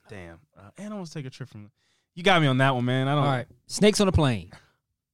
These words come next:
Speaker 1: That's what it is?
Speaker 2: Yeah.
Speaker 1: Oh, fuck that.
Speaker 2: All right, let's do
Speaker 1: No,
Speaker 2: one. This is
Speaker 1: that's
Speaker 2: the, this is the
Speaker 1: bullshit.
Speaker 2: easy. Let's
Speaker 1: Yeah,
Speaker 2: end on the
Speaker 1: okay,
Speaker 2: easy
Speaker 1: okay,
Speaker 2: one.
Speaker 1: okay, okay.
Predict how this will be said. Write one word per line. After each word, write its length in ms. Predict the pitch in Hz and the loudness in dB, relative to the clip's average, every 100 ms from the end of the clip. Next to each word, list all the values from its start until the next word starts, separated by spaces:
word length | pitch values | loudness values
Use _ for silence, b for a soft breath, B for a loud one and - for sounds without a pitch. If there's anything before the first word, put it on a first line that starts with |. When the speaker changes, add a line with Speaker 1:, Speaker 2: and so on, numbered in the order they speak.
| _ _ _ | _ _ _
Speaker 1:
That's 220 | 233 285 277 | 2 2 4
what 180 | 302 | 4
it 80 | 302 | 6
is? 260 | 302 320 339 180 | 8 6 6 6
Speaker 2:
Yeah. 160 | 165 139 - - _ - | 4 2 -2 -14 _ 2
Speaker 1:
Oh, 520 | 302 269 180 131 120 127 | 6 8 6 4 2 -4
fuck 340 | - 349 - | 0 0 0
that. 240 | 120 113 101 | -4 -6 -2
Speaker 2:
All 80 | |
right, 200 | 135 127 | 0 2
let's 160 | 127 156 | 2 2
do 100 | 160 | 4
Speaker 1:
No, 120 | 156 | 4
Speaker 2:
one. 80 | 143 | 4
This 80 | - | 4
is 40 | |
Speaker 1:
that's 100 | 143 139 | 4 4
Speaker 2:
the, 40 | |
this 140 | 143 113 | 2 0
is 60 | |
the 60 | 143 | 2
Speaker 1:
bullshit. 140 | 143 | 2
Speaker 2:
easy. 140 | 139 123 | 2 0
Let's 140 | 139 | 0
Speaker 1:
Yeah, 60 | - | 2
Speaker 2:
end 100 | 139 | 2
on 60 | |
the 60 | 131 | 2
Speaker 1:
okay, 120 | 117 | 2
Speaker 2:
easy 100 | 104 | 2
Speaker 1:
okay, 80 | 107 | -2
Speaker 2:
one. 80 | 95 | -6
Speaker 1:
okay, 200 | 95 82 | -8 -10
okay. 160 | 82 87 | -14 -16